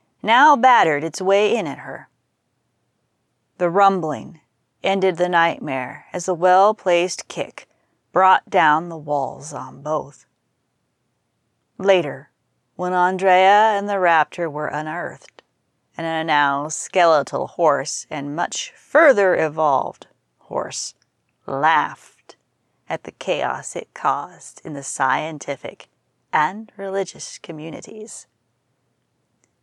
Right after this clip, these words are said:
Hecate could start putting a bit more weight back on. And that, my friends,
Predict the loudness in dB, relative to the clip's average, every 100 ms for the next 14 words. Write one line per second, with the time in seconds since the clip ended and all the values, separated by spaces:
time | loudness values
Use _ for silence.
0 | -8 -4 0 0 -2 -16 -20 _ _ _
1 | _ _ _ _ -16 -12 -10 0 2 4
2 | 0 _ _ -6 -6 -6 -10 -16 -4 -2
3 | -2 -6 _ _ -18 -12 -10 -8 -10 -16
4 | _ -12 -12 -14 _ _ _ _ _ -8
5 | -8 -12 -20 _ _ _ -10 -8 -8 -10
6 | -14 -16 -20 -20 _ _ _ _ _ _
7 | _ _ _ _ _ _ _ _ _ _
8 | _ _ _ _ _ _ _ _ _ -6
9 | 0 0 0 -4 -12 -12 -16 -18 -20 -20
10 | -20